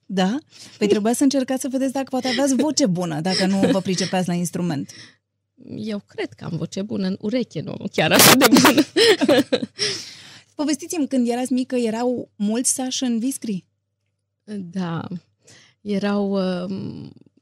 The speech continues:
Speaker 2: peste trei sute de, de sași atunci. Era o comunitate organizată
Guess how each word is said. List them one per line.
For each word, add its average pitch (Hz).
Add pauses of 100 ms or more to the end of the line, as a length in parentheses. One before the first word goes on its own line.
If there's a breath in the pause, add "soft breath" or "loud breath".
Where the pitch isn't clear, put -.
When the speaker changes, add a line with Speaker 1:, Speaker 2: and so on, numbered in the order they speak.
(300)
Speaker 2:
peste 214
trei 180
sute 175
de, 135
de -
sași 185
atunci. 233 (340 soft breath)
Era 185
o 180
comunitate 180
organizată 175